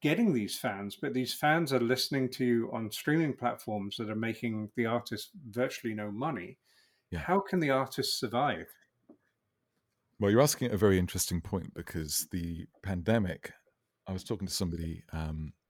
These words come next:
Speaker 2: who does music industry training f-,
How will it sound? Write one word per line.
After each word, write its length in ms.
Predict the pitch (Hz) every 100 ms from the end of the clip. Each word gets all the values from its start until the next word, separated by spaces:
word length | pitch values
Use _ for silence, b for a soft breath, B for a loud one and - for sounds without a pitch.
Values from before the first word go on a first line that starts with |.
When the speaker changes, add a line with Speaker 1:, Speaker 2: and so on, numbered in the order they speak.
| -
Speaker 2:
who 400 | 85 80 80 82 78
does 520 | 87 78 - - -
music 280 | 95 85 85
industry 340 | 85 80 - -
training 480 | - 82 78 80 101 _
f-, 140 | -